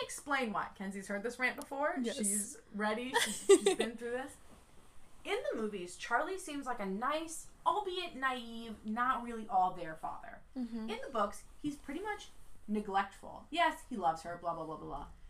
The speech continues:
Speaker 1: He also, at one point, uh, I believe it's in Eclipse, when Jacob forcibly kisses Bella and
Speaker 2: Mm-hmm.
Speaker 1: Bella breaks her hand punching him, he tells Jacob, like, "Good for you,"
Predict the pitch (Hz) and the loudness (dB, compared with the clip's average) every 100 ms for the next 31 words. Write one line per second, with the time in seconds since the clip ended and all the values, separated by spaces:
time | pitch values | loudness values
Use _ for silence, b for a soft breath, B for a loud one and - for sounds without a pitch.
0 | b - 349 339 320 381 494 480 415 285 | b -8 -6 -2 -4 -4 -4 -6 -4 -4
1 | 262 269 254 262 226 214 - - - - | -2 -2 0 0 -2 -6 -16 -20 -14 -2
2 | 202 196 196 254 311 285 - - 165 - | 0 0 -2 -6 -6 -8 -8 -8 -8 -8
3 | - b b b 254 240 208 220 294 466 | -20 b b b -6 -4 -2 -4 -4 -10
4 | - - 185 190 240 220 202 - 180 170 | -14 -14 -10 -8 -8 -6 -8 -8 -12 -12
5 | 165 - 254 240 262 269 311 175 226 - | -10 2 2 4 2 2 0 -2 -4 -6
6 | 165 170 - 180 165 156 151 - 165 165 | -8 -10 -12 -10 -10 -10 -12 -14 -14 -12
7 | 160 147 - - - - - - - - | -14 -14 -16 -18 -18 -18 -16 -16 -16 -10
8 | 349 - - - 320 349 - 226 208 175 | -10 -8 -10 -6 -4 -4 -4 -4 -2 -4
9 | 175 - 202 - - - 262 320 - 320 | -6 -8 -12 -12 -16 -6 -4 -4 -6 -6
10 | 240 208 254 180 147 | -4 0 0 0 -4